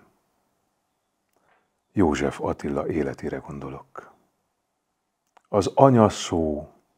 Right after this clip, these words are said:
csak nem mindent felidéz, amit eszmélésem óta érzelmileg óhajtásaim közben megértem. Anyanyelvemben benne van a feszültség, a dráma, ami a magyarság életében lezajlott.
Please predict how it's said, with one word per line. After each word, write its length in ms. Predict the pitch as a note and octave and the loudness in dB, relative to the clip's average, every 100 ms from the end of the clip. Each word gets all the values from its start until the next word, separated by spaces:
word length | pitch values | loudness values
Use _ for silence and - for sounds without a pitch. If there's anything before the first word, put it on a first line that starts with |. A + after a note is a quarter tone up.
| _ _ _ | _ _ _
csak 180 | - D#2+ | -6 -2
nem 140 | D#2+ | -4
mindent 500 | D#2 D#2 C#2 C2+ C2 | -2 -6 -6 -6 -6
felidéz, 560 | - D2 D2 D2+ C#2+ C#2 | -6 -6 -4 -4 -4 -4
amit 240 | D2 - - - - _ - | -6 -8 -14 -20 -20 _ 2
eszmélésem 720 | A#2+ - G#2 F#2 F2 F#2 F2 | 2 4 4 4 2 0 0
óta 380 | F2+ - D#2 - _ _ _ | -2 -2 -6 -6 _ _ _
érzelmileg 800 | - A#2 G2 F2 D2+ C#2 C2+ C2+ | 4 6 6 4 2 0 -4 -4
óhajtásaim 840 | F2+ D2 D2 C2 C#2+ B1+ - C#2 C2+ | -4 -2 -2 -2 -4 -4 -6 -10 -10
közben 380 | - - D2 | -12 -10 -10
megértem. 680 | C2+ C2 D#2 - - D2 C2+ _ _ _ _ _ _ _ _ - - - - - | -10 -12 -14 -14 -12 -14 -14 _ _ _ _ _ _ _ _ -20 -20 -20 -20 0
Anyanyelvemben 680 | - A2 F#2 F#2 F#2 F2 F2+ | 6 8 8 8 8 6 6
benne 240 | G2 F#2 | 6 6
van 140 | D#2 D#2 | 4 2
a 60 | |
feszültség, 800 | D2 F2 D2+ - C#2+ - - C#2+ E2 | 0 0 0 -4 -6 -6 -6 -4 -2
a 80 | |
dráma, 600 | D2 F2+ F2 D#2 C#2+ C2 - _ _ _ _ _ | 4 6 8 6 2 -4 -10 _ _ _ _ _
ami 180 | - E2+ | -6 2
a 80 | D#2+ | 4
magyarság 720 | F#2 F2+ D#2 C#2+ - C2+ C2 | 6 6 4 2 -2 -2 -2
életében 540 | C#2+ C2+ C2 C#2+ C2+ C2 | -4 -6 -6 -6 -6 -4
lezajlott. 800 | C2 C2+ C2 B1 B1+ _ _ | -6 -6 -8 -10 -14 _ _